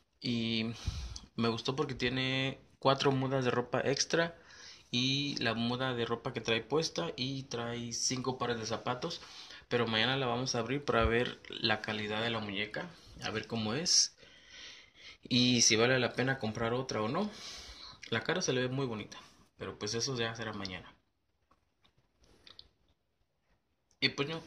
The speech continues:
bueno, pues ya, ya con esto me despido. Espero les haya gustado este video muy cortito. Bueno, ni tan cortito, pero espero les haya gustado. Y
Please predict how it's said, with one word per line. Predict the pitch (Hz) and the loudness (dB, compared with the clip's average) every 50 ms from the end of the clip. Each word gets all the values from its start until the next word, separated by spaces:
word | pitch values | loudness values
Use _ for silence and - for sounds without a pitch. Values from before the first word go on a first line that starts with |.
| - - | -12 -10
bueno, | 120 117 143 147 160 - | -6 -6 -4 -4 -4 -6
pues | 127 117 | -4 -4
ya, | 123 127 135 - - - - _ | -4 -4 -6 -10 -14 -20 -16 _
ya | - 113 120 123 | -4 -4 -4 -2
con | - 117 117 | -4 -6 -6
esto | 127 - - 131 | -6 -6 -6 -6
me | 123 113 | -4 -4
despido. | 107 104 - - - 135 139 165 - - - - - - - - - | -2 -2 -4 -4 -4 -6 -6 -6 -10 -12 -20 -20 -20 -20 -20 -18 -14
Espero | - - - _ - 117 | -14 -14 -10 _ -6 -4
les | 120 123 117 117 - | -2 -2 -4 -4 -4
haya | 110 113 113 113 | -6 -6 -6 -6
gustado | 113 110 - - - 101 104 | -6 -8 -10 -8 -8 -8 -8
este | 104 - - 98 | -10 -10 -10 -8
video | 98 98 95 95 95 101 | -8 -8 -6 -6 -6 -6
muy | 110 110 104 | -6 -8 -10
cortito. | - - 95 - - - 101 - - 147 - - - - _ _ _ _ _ _ _ _ _ _ _ _ _ _ _ | -10 -10 -12 -10 -10 -12 -12 -10 -12 -12 -12 -14 -16 -16 _ _ _ _ _ _ _ _ _ _ _ _ _ _ _
Bueno, | - 175 160 131 | -8 -6 -6 -4
ni | 120 117 | -6 -6
tan | 110 - 104 101 101 | -4 -4 -4 -4 -4
cortito, | - - 98 - - - - 139 139 143 | -6 -8 -8 -8 -10 -6 -4 -4 -4 -2
pero | - 113 104 101 98 95 95 - - - | -4 -4 -4 -2 -4 -6 -8 -14 -16 -12
espero | - - - - 113 120 | -12 -10 -2 0 2 2
les | 120 113 113 | 2 0 -2
haya | 117 107 104 | -4 -6 -4
gustado. | 107 107 104 - - 92 98 139 - - - _ _ _ _ _ _ _ _ _ _ _ _ _ _ _ _ _ _ _ _ _ _ - - - - _ _ _ - - - - - - - | -6 -8 -10 -10 -10 -10 -10 -12 -14 -16 -20 _ _ _ _ _ _ _ _ _ _ _ _ _ _ _ _ _ _ _ _ _ _ -20 -20 -20 -20 _ _ _ -20 -20 -20 -20 -20 -14 -8
Y | 117 117 120 117 113 113 113 117 | -6 -4 0 0 0 0 -2 -6